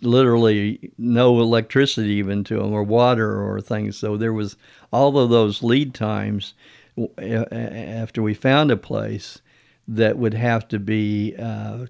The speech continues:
taken care of before we could ever start, start to have the camp. Having all those lead times, uh, to, to overcome, we started looking at alternatives, and one of the alternatives was to work with, uh,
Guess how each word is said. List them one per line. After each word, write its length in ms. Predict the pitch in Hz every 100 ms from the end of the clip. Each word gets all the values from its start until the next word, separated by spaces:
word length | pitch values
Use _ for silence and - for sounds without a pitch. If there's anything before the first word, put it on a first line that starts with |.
| -
taken 380 | 131 123 107
care 300 | 104 151 156
of 240 | 104 107 110
before 400 | 107 - 117 117
we 100 | 110
could 120 | 110
ever 400 | 110 120 104 101
start, 400 | - - 110 101 _ _ _
start 320 | - - 113
to 80 | 104
have 160 | 107 101
the 80 | 104
camp. 480 | 117 127 107 185 - _ _ _ _ _ _ _ -
Having 460 | 143 139 131 127
all 200 | 127 147
those 280 | 147 131 123
lead 240 | 151 147 143
times, 640 | 147 131 131 131 - - _ _ _ _ _ -
uh, 440 | 135 127 131 127 101 113 - 277
to, 180 | - 139 123 -
to 120 | - 131
overcome, 680 | 120 120 110 160 143 120 - - _ -
we 200 | 127 123
started 340 | - 139 127
looking 300 | 123 127 127
at 140 | 117 110
alternatives, 800 | 113 113 - 170 139 107 107 120
and 140 | 107
one 220 | 120 123
of 80 | 117
the 100 | 110
alternatives 720 | 113 107 - 117 110 107 101
was 220 | 110 104 -
to 100 | 107
work 340 | 110 113 -
with, 300 | 104 98 -
uh, 180 | 107